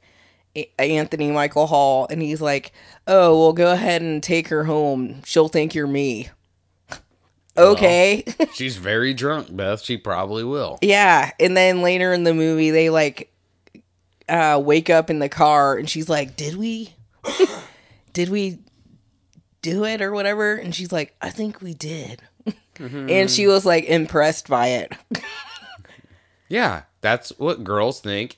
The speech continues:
Speaker 2: right after they come out of a drunken rape. They think to themselves, "That was pretty sweet."
Speaker 1: Yeah. And, like,
Speaker 2: "Wait, are you a nerd? You never would have got me otherwise.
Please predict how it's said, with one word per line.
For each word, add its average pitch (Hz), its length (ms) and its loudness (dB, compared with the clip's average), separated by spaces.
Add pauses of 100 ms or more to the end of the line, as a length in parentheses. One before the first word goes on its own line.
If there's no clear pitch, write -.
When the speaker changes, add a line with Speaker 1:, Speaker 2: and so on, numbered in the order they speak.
Speaker 2:
right 90 300 -2
after 117 640 -4
they 101 440 -4
come 110 280 -10
out 101 200 -4
of 101 140 -8
a 101 220 -6
drunken 101 420 -8
rape. 101 340 -6 (200)
They 95 220 -8
think 101 240 -10
to 107 80 -10
themselves, 101 840 -6 (1000)
"That 80 300 -6
was 95 360 -8
pretty 85 440 -10
sweet." 69 540 -14 (160)
Speaker 1:
Yeah. 170 600 0 (260)
And, 190 300 0
like, 185 60 2
Speaker 2:
"Wait, 113 280 0
are 107 80 0
you 151 220 0
a 120 60 -2
nerd? 131 580 0
You 196 240 -6
never 170 360 2
would 127 140 2
have 113 80 0
got 123 220 2
me 120 180 -2
otherwise. 107 800 0